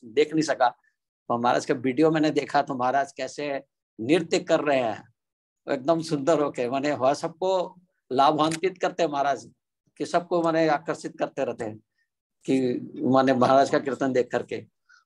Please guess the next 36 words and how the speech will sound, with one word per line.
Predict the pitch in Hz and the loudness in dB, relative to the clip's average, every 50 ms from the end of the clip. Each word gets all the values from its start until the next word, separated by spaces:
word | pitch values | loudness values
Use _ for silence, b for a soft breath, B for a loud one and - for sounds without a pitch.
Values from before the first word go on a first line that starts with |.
| b _ | b _
और | 123 131 | 0 2
महाराज | 135 131 139 147 147 - | 4 4 4 4 4 2
को | 151 | -2
मैंने | 143 147 147 151 143 | -2 0 0 0 0
देखा | 147 143 151 147 143 | 0 2 2 0 0
कि | 139 151 151 | 0 -2 -4
महाराज, | 131 131 127 127 139 139 139 131 - _ _ _ _ _ _ _ _ _ _ _ _ _ _ _ _ _ _ _ _ _ _ _ _ _ _ _ _ _ - | -2 0 2 2 2 2 2 -2 -10 _ _ _ _ _ _ _ _ _ _ _ _ _ _ _ _ _ _ _ _ _ _ _ _ _ _ _ _ _ -12
अ, | - 123 110 107 - _ _ _ _ _ _ _ _ - | -12 -12 -12 -14 -20 _ _ _ _ _ _ _ _ -12
वहाँ | 117 117 127 139 | -4 -2 -2 0
के | 143 147 147 | 2 2 2
मुख्यमंत्री | 135 165 170 175 190 175 160 160 160 160 160 160 | 2 2 2 4 4 4 4 4 4 2 2 2
को | 160 165 160 160 156 160 | 4 4 4 6 6 6
भी, | 160 165 160 160 160 160 _ _ _ _ _ _ _ _ _ _ _ _ - | 6 6 4 2 0 -8 _ _ _ _ _ _ _ _ _ _ _ _ -16
जो | 127 123 156 160 | -2 2 4 6
एक | 165 160 160 | 6 4 2
सोच | 160 160 156 156 160 | 0 -4 -4 -2 -2
लीजिए | 151 156 165 151 | -2 -2 -2 -2
material | 131 127 131 135 - 165 170 | -2 -2 -6 -4 -4 -4 -4
world | 170 165 165 160 156 | -2 -2 -2 -4 -2
के | 160 160 147 | -4 -6 -4
लोग | 143 151 151 143 | -2 -4 -4 -4
होते | 139 139 - 147 | -6 -8 -8 -8
हैं, | 135 127 - _ _ _ _ _ _ _ _ _ _ | -10 -10 -12 _ _ _ _ _ _ _ _ _ _
उनको | 147 151 156 - 196 | -8 -6 -2 0 0
भी | 196 | 2
महाराज | 180 170 151 151 165 160 156 | 4 4 4 4 4 2 2
ने | 165 160 | -2 -6
पा-, | 160 160 160 147 147 156 | -4 -4 -2 -2 -2 -2
उनका | 156 151 - 160 151 147 | -4 -4 -2 -2 -2 -2
माने | 139 135 139 143 143 143 143 | -2 -6 -12 -12 -12 -12 -12
एक | 143 - | -12 -10
सन्यासी | - 156 147 143 143 143 139 139 139 - - 156 151 | -8 -6 -6 -4 -2 -2 -2 -2 -4 -6 -4 -4 -4
का | 156 _ 151 151 143 139 | -2 _ 2 4 4 4
इत-, | 147 147 - - | 2 -2 -6 -10
इतना | 160 - - 151 147 160 | -10 -8 0 0 0 0
सुंदर | - - 160 143 139 147 143 - | 0 -4 -10 0 2 2 2 0